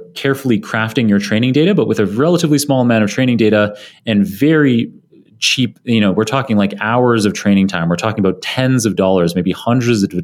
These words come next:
of dollars of training time. You can take one of these off the sh-, off the shelf open source large language models and fine tune them to be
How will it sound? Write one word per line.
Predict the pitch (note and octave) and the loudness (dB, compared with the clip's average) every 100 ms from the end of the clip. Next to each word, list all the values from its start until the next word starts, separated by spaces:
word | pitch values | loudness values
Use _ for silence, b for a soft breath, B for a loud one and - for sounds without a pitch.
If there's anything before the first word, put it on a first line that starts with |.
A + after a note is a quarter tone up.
| - | -6
of | A2 G2 | -4 -2
dollars | F#2+ G2 F#2 E2+ | 2 2 2 0
of | |
training | - B2 G#2 | -2 0 0
time. | F2 E2+ E2+ B B B B B | 0 -2 -4 B B B B B
You | A2+ | -2
can | G#2+ | 0
take | A#2 B2+ | 0 0
one | A#2 | 0
of | G#2+ | 2
these | G2+ - | 2 0
off | C3 D3+ | -2 -2
the | D3 | 0
sh-, | - - | -2 -2
off | C3 D3+ | -4 -2
the | C3+ | -2
shelf | - A2 G#2+ - D#3 | 0 0 0 -2 -4
open | - C3 | -2 0
source | A#2 G#2 | -2 0
large | G#2+ G2+ | 0 0
language | G#2 G2 F#2+ | 2 2 0
models | E2+ E2 E2+ - B B B | -2 -2 -2 -6 B B B
and | A2+ G#2 | -6 -6
fine | G2+ B2 B2+ | -4 -2 -2
tune | B2+ B2+ G#2+ | -2 0 0
them | F#2+ | 0
to | - | -2
be | G2+ | -6